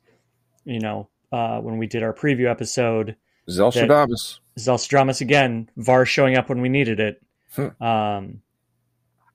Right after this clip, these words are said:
Speaker 1: and then, you know, the other thing I think,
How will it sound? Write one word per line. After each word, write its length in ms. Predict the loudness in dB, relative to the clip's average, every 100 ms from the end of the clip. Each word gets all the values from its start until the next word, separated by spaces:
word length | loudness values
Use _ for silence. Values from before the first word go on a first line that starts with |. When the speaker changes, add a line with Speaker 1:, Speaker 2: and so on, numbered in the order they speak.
| _ -20 _ _ _
Speaker 1:
and 160 | 0 4
then, 380 | 4 2 -2 -8 _ _
you 120 | 0 2
know, 100 | 4
the 120 | 4
other 160 | 4
thing 340 | 0 -2 -2 -6
I 80 | -10
think, 520 | -4 -4 -6 -12 _